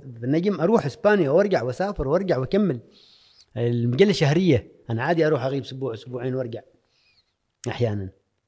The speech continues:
وأسوي، آه، شغال، أطور، أس-، يعني أحاول أسوي أشياء. فالكتاب هذاك أول ما اشتريت نسخة منه قرأته،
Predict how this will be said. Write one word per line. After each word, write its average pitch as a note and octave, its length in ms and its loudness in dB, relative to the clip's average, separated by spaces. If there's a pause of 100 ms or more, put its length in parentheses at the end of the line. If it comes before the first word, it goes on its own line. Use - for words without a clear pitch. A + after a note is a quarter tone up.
(540)
وأسوي، F3 460 8
آه، C3 1200 2
شغال، C3+ 500 0
أطور، D3 600 4
أس-، A2 80 -2
يعني C#3 360 0
أحاول D#3 380 4
أسوي B2 280 -2
أشياء. G#2 280 -6 (1700)
فالكتاب B2 1040 2 (1200)
هذاك F#3 360 6
أول D#3+ 520 0
ما D3+ 220 0
اشتريت E3+ 340 0
نسخة D#3 300 0
منه D#3 420 -2 (120)
قرأته، D3+ 600 -2